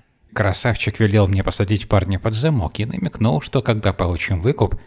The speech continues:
бабок огребём гораздо больше. Парня мы собирались оставить с носом. Понятно. Я подумал.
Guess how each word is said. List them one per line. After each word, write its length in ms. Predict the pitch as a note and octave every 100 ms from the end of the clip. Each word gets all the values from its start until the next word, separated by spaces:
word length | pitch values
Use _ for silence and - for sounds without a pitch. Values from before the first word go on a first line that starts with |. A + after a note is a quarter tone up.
| - -
бабок 440 | F2+ F#2 F2+ -
огребём 400 | F#2+ G2 F2 F2
гораздо 420 | E2+ E2 D#2 G2+
больше. 480 | G2+ D#2 - - - _ _ _ _ _ _
Парня 340 | - F#2+ F2
мы 120 | F2 F2+
собирались 600 | - G#2 G#2 F2 D#2 G2
оставить 420 | - E2 D#2 -
с 80 | -
носом. 400 | D2 - D#2+ - _ _ _ _ _ _ _ _ -
Понятно. 440 | G2+ E2+ C#2+ - - - _ _ _ _ -
Я 220 | G2 F2+
подумал. 440 | F#2 F#2+ D#2+ D2+